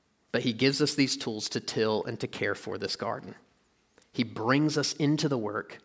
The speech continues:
with him of our own healing transformation and the transformation of the world. So if you know Jesus,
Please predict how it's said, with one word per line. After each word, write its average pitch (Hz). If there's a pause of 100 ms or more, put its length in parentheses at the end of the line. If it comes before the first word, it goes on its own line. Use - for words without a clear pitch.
with 135
him 104
of 117
our 117
own 120
healing 113
transformation 104 (420)
and 120
the 113
transformation 107
of -
the -
world. - (1300)
So -
if 139
you 262
know 135
Jesus, -